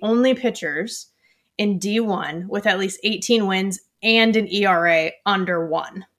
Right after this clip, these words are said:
Let that sink in for a second. That is pretty impressive as well. And yes, their strength of schedule has been a bit lower than some other programs, but I just have to give them credit for getting it done.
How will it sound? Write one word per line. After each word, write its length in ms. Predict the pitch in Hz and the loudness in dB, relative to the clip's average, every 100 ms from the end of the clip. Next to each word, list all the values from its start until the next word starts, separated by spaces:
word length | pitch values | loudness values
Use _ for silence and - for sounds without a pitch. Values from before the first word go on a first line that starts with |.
| _ _ _ _ _ _ _ _ _ | _ _ _ _ _ _ _ _ _
Let 180 | 208 180 | -8 -4
that 200 | 190 180 | -2 -4
sink 200 | 190 175 | -6 -8
in 120 | 175 | -10
for 100 | - | -10
a 40 | - | -10
second. 360 | - 165 - 214 | -8 -8 -8 0
That 200 | 196 202 | 2 2
is 120 | 202 | -2
pretty 240 | - 190 | -2 -2
impressive 480 | 180 180 170 175 175 | -2 -2 -4 -4 -6
as 140 | 180 | 0
well. 240 | 214 262 208 | 2 4 4
And 180 | 202 185 - _ | 0 -4 -18 _
yes, 360 | 202 233 233 - | 0 2 2 2
their 140 | 233 | 0
strength 300 | 226 220 214 | 2 0 0
of 80 | 202 | -6
schedule 360 | - 208 190 208 | 0 0 4 2
has 160 | 208 | 2
been 160 | 190 202 | 0 -2
a 60 | 190 | 0
bit 180 | 202 - | -2 -2
lower 560 | 202 185 175 180 254 - _ - | -6 -2 0 0 0 -4 _ -4
than 140 | 220 | -2
some 180 | - 196 | 0 -2
other 220 | 180 185 | -2 -4
programs, 540 | 180 185 170 185 208 208 | -4 -4 -2 -2 -2 0
but 100 | 202 | 0
I 80 | |
just 180 | 208 220 | 0 0
have 140 | 220 214 | -2 0
to 80 | |
give 140 | 202 196 | -2 -2
them 160 | 185 | -2
credit 380 | 175 202 180 175 - | 0 0 2 -2 -4
for 260 | 190 180 | -2 -2
getting 220 | 165 180 | -2 -4
it 120 | 185 185 | -2 2
done. 260 | 254 202 | 2 0